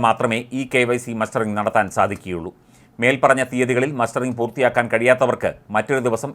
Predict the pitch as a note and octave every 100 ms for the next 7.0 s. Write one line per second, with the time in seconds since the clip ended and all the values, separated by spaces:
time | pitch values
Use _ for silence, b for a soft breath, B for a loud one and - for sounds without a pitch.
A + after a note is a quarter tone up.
0 | B2 A2+ G#2 F#2 G#2 G2+ F2+ D#2+ D#2+ -
1 | _ - C3 - E3 D#3+ C#3+ A2 C3 D3+
2 | C#3+ C3+ D3+ C#3 C3+ B2+ B2 D3+ C3 C3+
3 | D3 B2+ B2+ C#3 C#3+ C3+ B2+ B2 B2 A#2
4 | C#3+ B2 A2+ B2 G#2+ G2 F2 E2+ - b
5 | b b b A#2+ B2+ B2+ B2 C3 C3 A#2+
6 | D3+ D3+ B2+ B2+ C3+ B2+ B2+ A#2+ A#2